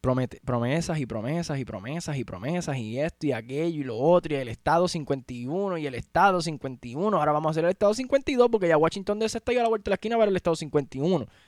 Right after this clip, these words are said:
Entonces, ¿dónde quedamos nosotros? ¿Dónde quedan los plebiscitos? ¿Dónde quedan las promesas? ¿Dónde queda todo eso? ¿Ah? En el vacío. Ah, hay que olvidarnos de eso. Ah, es que no se pudo. ¿Qué? ¿Qué?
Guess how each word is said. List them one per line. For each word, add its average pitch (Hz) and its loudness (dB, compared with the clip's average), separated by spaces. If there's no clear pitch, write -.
Entonces, 147 6
¿dónde 196 6
quedamos 208 6
nosotros? 196 8
¿Dónde 226 6
quedan 240 6
los 226 8
plebiscitos? 202 4
¿Dónde 208 0
quedan 240 2
las 220 6
promesas? 202 6
¿Dónde 220 2
queda 247 4
todo 247 8
eso? 254 8
¿Ah? 302 8
En 190 0
el 196 4
vacío. 202 8
Ah, 220 10
hay 214 8
que 196 4
olvidarnos 285 6
de 277 10
eso. 214 8
Ah, 240 12
es - 0
que 247 2
no 254 2
se 240 4
pudo. 233 6
¿Qué? 269 12
¿Qué? 240 8